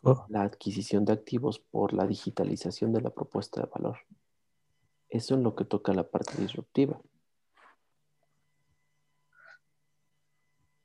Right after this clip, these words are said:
Speaker 1: Correcto, totalmente. Yo, yo pondría una capa más arriba primero. Eh, estamos hablando de, hay dos tipos de disrupción y dentro de esas, pues ya hay, hay, hay varios modelos. Primero,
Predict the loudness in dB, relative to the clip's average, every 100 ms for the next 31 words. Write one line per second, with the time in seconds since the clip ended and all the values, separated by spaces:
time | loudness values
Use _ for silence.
0 | _ _ _ _ _ _ -20 -20 _ 6
1 | 10 8 10 8 8 8 10 12 12 10
2 | 10 10 10 10 8 8 6 8 8 8
3 | 8 8 4 6 6 8 6 6 8 6
4 | 4 0 0 4 4 2 -2 -20 _ 2
5 | 4 6 4 6 4 6 4 2 0 0
6 | -2 -6 -2 2 2 2 -2 0 2 2
7 | 0 0 2 2 2 2 2 4 2 4
8 | 4 2 _ -8 -8 -8 0 2 2 2
9 | 2 0 2 2 2 0 4 6 6 6
10 | 6 6 6 6 0 -12 -18 -16 0 4
11 | 6 8 4